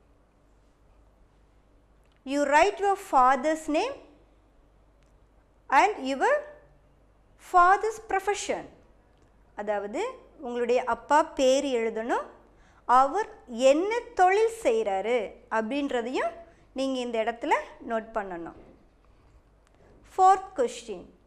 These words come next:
what is your mother's name and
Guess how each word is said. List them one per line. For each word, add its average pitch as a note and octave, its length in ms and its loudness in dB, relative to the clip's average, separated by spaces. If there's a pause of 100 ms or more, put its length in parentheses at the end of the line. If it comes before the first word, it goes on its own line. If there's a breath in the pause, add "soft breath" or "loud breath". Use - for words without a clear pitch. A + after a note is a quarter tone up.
(1120)
what F4+ 280 6 (100)
is A4 100 0 (180)
your G4+ 140 4 (200)
mother's D#4+ 440 0 (140)
name D#4 220 -6 (560 soft breath)
and C4 120 -2